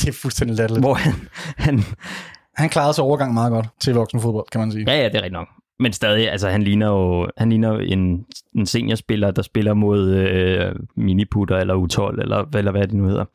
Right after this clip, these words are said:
Speaker 1: Men vi har bare, vi har bare, altså, vi har en, en, en, en historik herinde også med præcis de der s-, kæmpe store spillere, som, øh, som blev udråbt til den nye Zlatan. Jeg kan huske, øh, både Kenneth Zohore,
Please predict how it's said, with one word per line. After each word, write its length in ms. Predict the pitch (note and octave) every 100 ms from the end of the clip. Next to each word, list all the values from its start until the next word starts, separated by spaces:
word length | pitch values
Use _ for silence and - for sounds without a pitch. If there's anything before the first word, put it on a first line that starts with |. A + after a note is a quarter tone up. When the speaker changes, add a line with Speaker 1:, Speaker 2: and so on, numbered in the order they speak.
| - - - D3+ -
Speaker 1:
Men 120 | C#3
vi 80 | D3+
har 200 | D#3+ F3
bare, 200 | C#3+ C3 D3+
vi 80 |
har 220 | D3 E3 E3
bare, 360 | D#3 D3+ C#3+
altså, 300 | C#3+ D3 D3 D3+
vi 60 | D3+
har 240 | D#3+ F3+
en, 320 | F#3 E3+ D#3+ -
en, 240 | D#3+ D#3+
en, 240 | E3 D#3+
en 120 | E3 C#3+
historik 500 | D3 E3+ E3+ G#3 G3
herinde 320 | F3+ D#3+ C#3
også 280 | C3+ C#3 D#3
med 200 | C#3+ C#3
præcis 380 | D3 D3 D#3+
de 120 | - D3+
der 320 | D3+ C3+ B2
s-, 200 | - - -
kæmpe 280 | F3 F3+ F3+
store 300 | D#3 D3+ D#3
spillere, 560 | D#3 D3+ E3 E3+ E3+
som, 320 | - D3 C3+
øh, 540 | C3 B2+ B2+ B2 B2 A2+
som 120 | B2
blev 120 | C#3+
udråbt 300 | D#3 F3 F3
til 140 | - C#3
den 80 |
nye 160 | C#3+ E3+
Zlatan. 500 | E3 C#3 C#3+ E3 E3
Jeg 100 | D#3+
kan 100 | D3+
huske, 320 | B2+ A#2+ -
øh, 280 | A2+ G#2+ G#2+ C3+
både 180 | D3
Kenneth 300 | C#3+ C#3 A#2+
Zohore, 500 | - A2+ C3 C#3+ F#3+